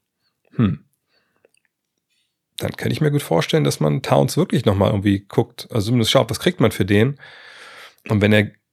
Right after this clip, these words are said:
gehen sollte per Trade und dann eben nicht für einen Center, hätte man mit Gobert, mit Reed dann die Position eigentlich schon voll besetzt. Ich glaub, Minnesota sollte man auch beobachten, ähm, in den nächsten Wochen und Monaten. Derrick Rose,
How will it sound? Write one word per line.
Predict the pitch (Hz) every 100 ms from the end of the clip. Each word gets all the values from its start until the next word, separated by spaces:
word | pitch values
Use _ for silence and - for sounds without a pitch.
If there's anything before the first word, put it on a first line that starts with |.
| _
gehen | - 98 92
sollte | 95 104 123 160 196 -
per | 143
Trade | - 143 160
und | 127
dann | 120
eben | 107 92
nicht | 101 -
für | 107
einen | 101
Center, | - 117 151
hätte | 101 113
man | 104 107
mit | 104
Gobert, | 104 98 110 120
mit | 101 95
Reed | 104 131 -
dann | 110 110 - 147
die | 117 -
Position | 113 101 - 113 113
eigentlich | 117 117 -
schon | 117 110 113 123
voll | - 110
besetzt. | 101 95 135 - - _ - - - - _ _
Ich | -
glaub, | - -
Minnesota | 143 139 160
sollte | 143 127
man | 120
auch | 123
beobachten, | - 107 98 90 98 95 90 _ -
ähm, | 104 113 107 104 101 - -
in | 98
den | 95
nächsten | 95 - 95 - 107
Wochen | 95 -
und | 110
Monaten. | 104 104 - - - _ _ _ _ _ - - - - - - _
Derrick | 151 175 156
Rose, | 170 220 208